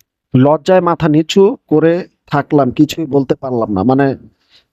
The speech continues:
বাংলাদেশ জামাত ইসলামের সে সমস্ত নেতাকর্মীরা লজ্জায় মাথা নিচু করে রাখছে, কিছুই বলতে পারিনি।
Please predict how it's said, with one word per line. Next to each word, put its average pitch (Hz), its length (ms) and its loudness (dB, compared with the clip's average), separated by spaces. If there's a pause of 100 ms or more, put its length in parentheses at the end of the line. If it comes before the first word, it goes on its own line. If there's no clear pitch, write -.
(100)
বাংলাদেশ 139 360 0
জামাত 143 300 0
ইসলামের 143 320 0
সে 135 160 -2
সমস্ত 131 380 -2
নেতাকর্মীরা 127 680 0
লজ্জায় 117 420 0
মাথা 110 440 -2 (220)
নিচু 175 240 2
করে 160 220 0
রাখছে, - 420 -4 (840)
কিছুই 151 280 -2
বলতে 127 280 -2
পারিনি। 113 460 -6